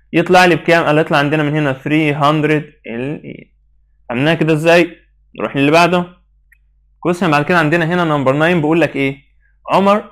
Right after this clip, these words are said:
earns twice as much as خالد. If the sum of their wage is sixty-six thousand L E, what is the wage of, uh, for each of them? طب بص يا ابني، عندنا بيقول لك عمر بيكسب قد خالد مرتين.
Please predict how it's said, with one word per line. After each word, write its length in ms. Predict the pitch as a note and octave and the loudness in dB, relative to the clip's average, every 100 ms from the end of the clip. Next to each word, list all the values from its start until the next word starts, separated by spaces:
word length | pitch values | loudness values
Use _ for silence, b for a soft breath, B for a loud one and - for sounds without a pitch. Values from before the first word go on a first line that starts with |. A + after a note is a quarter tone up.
| - | -4
earns 280 | E3 F#3 G3 | 0 0 -2
twice 520 | - - D3+ E3 F3+ | -8 -4 2 2 2
as 260 | F3 D#3 E3 | 0 0 0
much 340 | D3+ D#3+ D#3+ | 0 -2 -4
as 100 | D3+ | -6
خالد. 360 | - C3+ A2+ A2 _ C3+ | -2 -2 -2 -8 _ -6
If 40 | C#3 | -4
the 60 | |
sum 220 | C#3+ G3+ G#3 | 0 0 0
of 160 | D3+ | 0
their 240 | D#3+ D#3+ B2+ | 0 0 0
wage 340 | C#3 E3+ F3+ - C#3 | 0 -2 -2 -6 -6
is 80 | C3+ - | -6 -4
sixty-six 640 | F3 F#3+ F3+ D#3+ D#3 F3 F3 - | -2 -2 -4 -6 -4 -4 -4 -2
thousand 300 | E3 D#3+ C#3+ | 0 0 -4
L 160 | A#2 A2 | -8 -6
E, 360 | D#3+ F#3+ F#3 _ _ - | -6 -6 -10 _ _ -4
what 100 | D#3 G#3 | -2 0
is 100 | E3 D#3 | 2 2
the 80 | D3+ | 4
wage 220 | F3 F3 - C3+ | 4 2 0 -10
of, 80 | - D#3 | -8 -4
uh, 440 | D3 C3+ B2+ B2 - | 0 0 -2 -6 -2
for 280 | D3 D#3+ C#3 | 2 2 2
each 240 | D#3+ E3 C3 | -2 -2 -6
of 120 | C3+ | -6
them? 140 | A#2+ G#2+ - | -8 -8 -12
طب 140 | G#2+ | -6
بص 240 | D#3+ G3+ D#3 | -2 -2 0
يا 80 | |
ابني، 240 | B2+ A2+ A2 _ _ B2+ | 0 -2 -12 _ _ -8
عندنا 260 | C#3+ F3+ | -2 0
بيقول 180 | F3+ G3+ | 2 2
لك 160 | F#3 C#3+ | 2 2
عمر 320 | F#3+ G3+ G#3 | 2 2 0
بيكسب 500 | E3 D3+ F#3 F3 D3 | -2 0 0 0 0
قد 160 | C3+ | 0
خالد 320 | C#3+ D#3+ F3 D3+ | 0 0 2 2
مرتين. 560 | D3 C#3+ C#3 A2 - | 0 0 -2 -6 -8